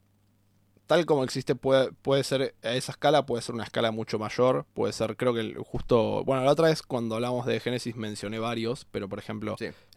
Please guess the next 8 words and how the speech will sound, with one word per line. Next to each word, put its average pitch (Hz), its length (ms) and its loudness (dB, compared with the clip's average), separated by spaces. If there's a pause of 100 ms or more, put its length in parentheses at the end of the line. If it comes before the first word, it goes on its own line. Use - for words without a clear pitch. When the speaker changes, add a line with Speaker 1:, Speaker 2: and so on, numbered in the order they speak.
(100)
Speaker 1:
el 107 80 -6
caso 117 340 0
de 110 180 0
la 107 160 -4
nación 107 320 -4
de 110 100 0
Borca, 123 600 4 (420)
eh, 92 400 -2